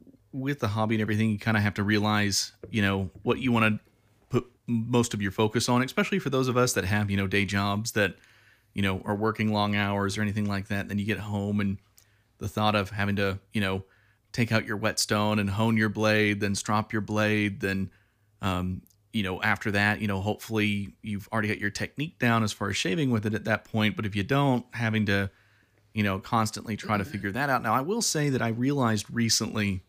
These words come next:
with straight razors is that I was using the wrong technique the entire time as far as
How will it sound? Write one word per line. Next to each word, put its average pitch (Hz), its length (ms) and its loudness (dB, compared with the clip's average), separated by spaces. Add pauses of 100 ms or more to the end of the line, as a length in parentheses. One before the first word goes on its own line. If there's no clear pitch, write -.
(360)
with 107 140 -2
straight - 260 0
razors 95 480 -2 (540)
is 110 100 0
that 117 80 -2
I 120 60 -2
was 117 160 0
using 170 200 2
the 135 80 4
wrong 131 340 4
technique 120 440 -4
the 107 140 -4
entire 120 440 2
time 107 300 0
as 92 100 -4
far 107 240 2
as 101 220 0